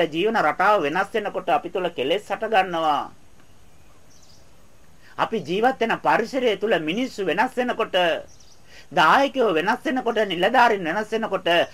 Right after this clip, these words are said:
අපි තුල පටගියක් ඇති ගන්නවා, ද්වේෂයක් අට ගන්නවා.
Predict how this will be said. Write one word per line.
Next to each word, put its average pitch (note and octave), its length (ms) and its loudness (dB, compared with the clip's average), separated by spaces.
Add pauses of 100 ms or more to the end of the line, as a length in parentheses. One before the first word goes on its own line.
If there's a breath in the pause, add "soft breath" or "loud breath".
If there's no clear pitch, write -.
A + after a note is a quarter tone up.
(100)
අපි B2+ 260 0
තුල G#3 220 0
පටගියක් G#3 600 0
ඇති F#3 180 -4
ගන්නවා, E3 540 2 (200 loud breath)
ද්වේෂයක් F#3+ 680 0
අට F3 160 0
ගන්නවා. D3 600 0